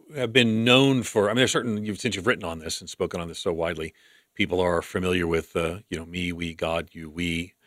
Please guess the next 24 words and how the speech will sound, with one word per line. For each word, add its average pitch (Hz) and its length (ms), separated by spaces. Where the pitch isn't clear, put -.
And, 90 320
uh, 85 120
but 107 120
you, 127 120
last 123 260
time 131 120
we 95 80
talked, 95 260
you 98 60
had 87 60
actually, 82 360
well, 113 120
let, 151 160
let's 190 160
talk 160 160
about - 180
that. 82 160
Let's, - 280
you, 127 200
you 156 200
explain 127 460
what 120 180
that 110 180
is, 95 380